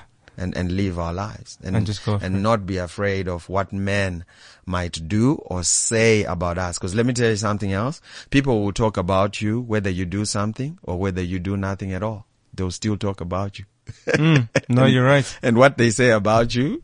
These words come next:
Speaker 1: uh, uh, uh, truthfully, is none of your business. Just
Speaker 2: That's
Speaker 1: get
Speaker 2: a good
Speaker 1: on
Speaker 2: thing.
Speaker 1: with life and do your thing.
Speaker 2: I think also just look at the fact that you are still around now. Um,
Speaker 1: Right.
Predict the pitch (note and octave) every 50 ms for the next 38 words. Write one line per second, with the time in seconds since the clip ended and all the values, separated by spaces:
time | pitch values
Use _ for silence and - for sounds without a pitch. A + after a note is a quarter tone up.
0 | - - - G#2 G2+ G2 F#2 F2+ - - F#2 F#2+ F#2 - - G2 G2 F#2 F2 -
1 | - B2+ B2+ - - D3+ C#3+ D3+ D3+ D3+ A#2+ G2+ G2+ G#2 G#2 G#2 G#2 G2 G#2 F#2
2 | F2+ F#2 A2 B2+ A#2+ G#2+ F#2+ F#2+ - - G#2 A2+ A2+ G#2+ G#2+ G#2+ G#2 A2 A2+ A2
3 | G#2+ G#2+ G2+ G2 G2 F#2 F#2 F#2+ G#2+ A#2 A#2 - G2+ G2 E2+ G#2 G#2+ G2+ G2 F#2
4 | A2 A2+ A#2 - G#3 B3+ B3+ - B3 G#3+ G3+ F#3+ E3 F3 C#3 - D#3+ D#3 - D3+
5 | C#3+ D3+ C#3+ - B2 A2+ - B2+ A#2+ A2+ - A2+ G#2 G#2 - - G#2+ G#2 A#2 D3
6 | - - C3 A#2 - - A#2+ A2 G#2 G2 G2+ G2+ G2 G2 G2+ G2 G2+ F#2+ F#2 F2
7 | F2 F2+ A#2 - - G#2 G#2+ A2 G#2 F#2+ F#2